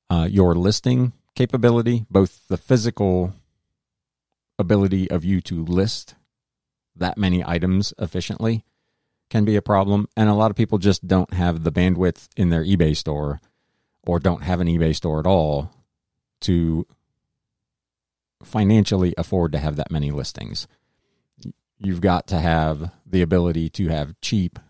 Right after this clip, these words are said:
listings. If you're paying thirty-five cents a listing, it's gonna get real expensive real fast in media. And while the margins are really good, the dollar volume is so low that, that,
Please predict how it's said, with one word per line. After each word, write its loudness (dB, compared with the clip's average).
listings. -4
If -6
you're 6
paying 0
thirty-five 2
cents -2
a -2
listing, -2
it's -4
gonna 0
get 0
real 6
expensive -2
real 4
fast 2
in 2
media. 2
And -2
while 2
the 2
margins 4
are 2
really 6
good, 2
the -2
dollar 4
volume 2
is -2
so 2
low 4
that, 2
that, 0